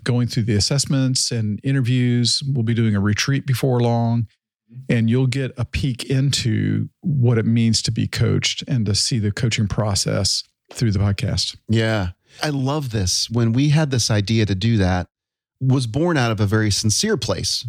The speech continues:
Speaker 2: because
Speaker 1: Mm-hmm.
Speaker 2: I, I have some decisions to make. I have some shifting to do. You heard in my conversations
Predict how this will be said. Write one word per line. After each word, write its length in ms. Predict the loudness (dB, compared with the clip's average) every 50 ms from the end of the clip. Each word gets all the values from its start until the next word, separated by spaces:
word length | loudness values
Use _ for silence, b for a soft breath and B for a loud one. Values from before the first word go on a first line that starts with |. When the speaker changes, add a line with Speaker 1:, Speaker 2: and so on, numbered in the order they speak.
| -6 -4
Speaker 2:
because 320 | -4 -2 0 0 0 2
Speaker 1:
Mm-hmm. 120 | 2 0 0
Speaker 2:
I, 440 | 0 -2 -2 -2 -4 -4 -4 -6 -6 b b b b b b -2
I 60 | 0
have 440 | 0 2 0 -2 -2 -4 -8 -12 -10 -6
some 360 | -4 0 0 2 0 0 -2 -6 _ _ _ -4
decisions 640 | -2 -2 0 0 0 0 0 0 0 0 0 0 0
to 100 | 0 0
make. 380 | 2 2 0 0 -2 -6 -6 -4
I 120 | 0 0 2
have 280 | 2 2 0 0 -2
some 320 | -2 -2 0 0 0 0 -2
shifting 580 | -2 -4 -2 -2 -4 -4 -4 -2 0 0 0 0
to 120 | -2 -2
do. 320 | 0 0 2 2 2 2 0 b b b b b b b
You 160 | 0 2 2
heard 420 | 2 0 0 0 0 0 0 -2 -2
in 220 | -2 0 2 2
my 180 | 2 2 2 0
conversations 1040 | 0 0 0 0 2 0 0 0 0 -2 -2 -2 -2 -2 0 0 0 -2 -4 -4